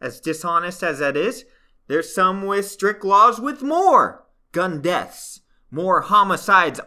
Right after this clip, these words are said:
in general. Okay? So this means we can't pinpoint and we can't say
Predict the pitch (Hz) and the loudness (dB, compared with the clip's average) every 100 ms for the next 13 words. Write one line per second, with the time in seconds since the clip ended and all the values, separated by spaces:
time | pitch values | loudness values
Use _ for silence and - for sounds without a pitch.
0 | _ _ 202 220 156 202 285 196 98 - | _ _ -4 -2 -2 -2 -2 -4 -6 -10
1 | _ _ _ _ _ - 156 180 208 311 | _ _ _ _ _ -6 -4 -4 -6 -6
2 | _ _ _ _ _ _ _ 202 208 220 | _ _ _ _ _ _ _ -2 0 -2
3 | 294 302 311 240 254 285 - 285 330 - | -8 -8 -8 -6 -4 -4 -6 -6 -6 -8
4 | - 277 311 254 220 202 202 214 - _ | -6 -6 -4 -6 -6 -4 -6 -8 -20 _
5 | _ _ _ - 220 254 262 240 294 320 | _ _ _ -10 -8 -6 -8 -8 -6 -8
6 | - - 294 226 156 185 - | -10 -6 -2 0 -2 -6 -10